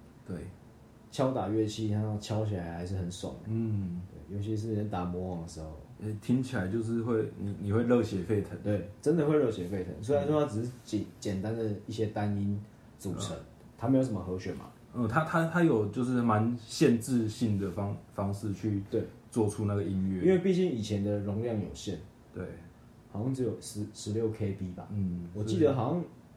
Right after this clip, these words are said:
Speaker 2: 一，一片卡夹只有十六K B。
Speaker 1: 对啊。
Speaker 2: 你知道十六K B多小吗？
Speaker 1: 嗯。
Speaker 2: 对啊。
Speaker 1: 对，
Speaker 2: 由，由此可见，
Speaker 1: 想，想，
Speaker 2: 以前蛮，
Speaker 1: 对，
Speaker 2: 蛮拘束的。
Speaker 1: 他们那时候做音乐就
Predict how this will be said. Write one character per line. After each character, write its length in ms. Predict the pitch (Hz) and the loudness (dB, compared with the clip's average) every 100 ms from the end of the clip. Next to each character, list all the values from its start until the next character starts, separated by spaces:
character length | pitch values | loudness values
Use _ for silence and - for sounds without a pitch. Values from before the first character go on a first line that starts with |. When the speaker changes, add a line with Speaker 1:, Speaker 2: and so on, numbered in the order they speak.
| - | -6
Speaker 2:
一， 120 | 147 - | -6 -2
一 100 | 135 | 0
片 220 | 139 175 | 2 2
卡 220 | - 98 | 0 -4
夹 220 | 101 98 92 | -2 -4 -2
只 120 | 123 | -2
有 80 | 104 | -2
十 180 | - | -2
六 140 | 101 98 | -2 -2
K 180 | 101 90 | -2 -4
B。 160 | 85 80 80 - - | -4 -10 -10 -16 -18
Speaker 1:
对 100 | - | -10
啊。 60 | 80 80 | -8 -4
Speaker 2:
你 60 | |
知 60 | 110 | 0
道 60 | 160 | 0
十 140 | 135 | 0
六 100 | 139 | 2
K 100 | 131 | 4
B 140 | 127 | 4
多 180 | 131 104 | 4 2
小 200 | 110 - - | 0 -2 -4
吗？ 80 | - - - | -10 -16 -12
Speaker 1:
嗯。 260 | 95 92 85 82 92 - | -4 -4 -4 -8 -12 -14
Speaker 2:
对 80 | |
啊。 60 | 78 - - - - - - - - - - - - - - - | -16 -16 -20 -20 -20 -20 -20 -20 -20 -20 -20 -20 -20 -20 -20 -12
Speaker 1:
对， 100 | 98 | -2
Speaker 2:
由， 120 | 107 110 123 | 0 2 2
由 60 | 131 | 2
此 120 | 139 | 2
可 120 | 160 120 | 2 4
见， 80 | 101 | 4
Speaker 1:
想， 100 | 123 | 4
想， 80 | |
Speaker 2:
以 260 | 127 110 101 | 4 2 -4
前 180 | 98 92 | -4 0
蛮， 100 | 113 | 2
Speaker 1:
对， 160 | 101 90 | 2 0
Speaker 2:
蛮 420 | 101 104 107 107 | -2 0 0 -2
拘 160 | 110 123 | -4 -4
束 140 | 127 | -2
的。 40 | |
Speaker 1:
他 60 | 135 | 0
们 140 | 123 | 0
那 100 | 123 | 0
时 180 | 123 113 | -2 0
候 200 | 104 117 | 2 2
做 240 | 110 127 113 | 2 2 2
音 180 | 110 110 | 2 2
乐 240 | 107 98 95 - - | 2 0 -4 -12 -14
就 320 | - 113 110 | -2 0 0